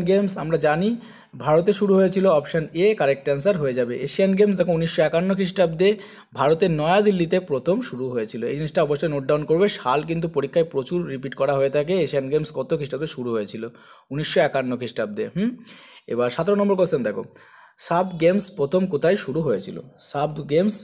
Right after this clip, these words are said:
শু-, শুরু হয়েছিল কোথায়? কাঠমান্ডুতে শুরু হয়েছিল, খেয়াল রাখবে অপশন বি হয়ে যাবে কারেক্ট অ্যান্সার, ওকে?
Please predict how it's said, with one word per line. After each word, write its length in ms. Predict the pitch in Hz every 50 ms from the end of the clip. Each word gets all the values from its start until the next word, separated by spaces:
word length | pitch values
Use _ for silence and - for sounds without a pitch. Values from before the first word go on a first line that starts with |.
| - - -
শু-, 200 | - 143 143 139
শুরু 200 | 139 - 208 208
হয়েছিল 220 | 160 165 160 170 175
কোথায়? 300 | 170 160 156 - 202 254 240 -
কাঠমান্ডুতে 640 | - 131 143 160 - 185 170 170 175 175 175 196
শুরু 180 | 180 - 170 160
হয়েছিল, 220 | 160 147 160 170 170
খেয়াল 240 | - - 139 131
রাখবে 240 | 127 135 131 139 165 180
অপশন 340 | 143 127 - - - 143 131 123
বি 140 | 117 135 170 170
হয়ে 140 | 156 139 139
যাবে 100 | 147 180 180
কারেক্ট 300 | 156 120 104 107 - -
অ্যান্সার, 300 | 104 101 107 - 123 143
ওকে? 180 | 160 - 226